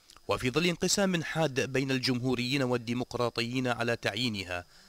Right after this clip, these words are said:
قاطع الديمقراطيون باللجنة القضائية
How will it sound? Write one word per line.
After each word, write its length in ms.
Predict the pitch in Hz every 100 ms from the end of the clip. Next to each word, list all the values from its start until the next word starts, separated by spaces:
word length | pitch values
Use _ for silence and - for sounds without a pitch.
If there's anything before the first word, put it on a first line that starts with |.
| - -
قاطع 300 | 110 107 98
الديمقراطيون 880 | 110 107 - 107 98 104 131 147
باللجنة 460 | 131 110 117 117 110
القضائية 680 | 107 - 95 101 98 120